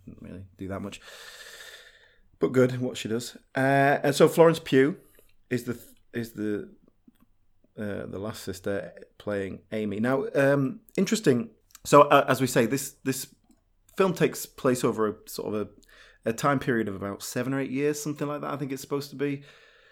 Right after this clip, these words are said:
The characters are supposed to go from, like, twelve, fourteen, fifteen, sixteen,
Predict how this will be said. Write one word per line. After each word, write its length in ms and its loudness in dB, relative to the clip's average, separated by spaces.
The 160 -2
characters 440 0
are 40 -4
supposed 280 2
to 40 -4
go 180 4
from, 340 2
like, 580 -2
twelve, 720 4
fourteen, 680 0
fifteen, 540 -4
sixteen, 600 -6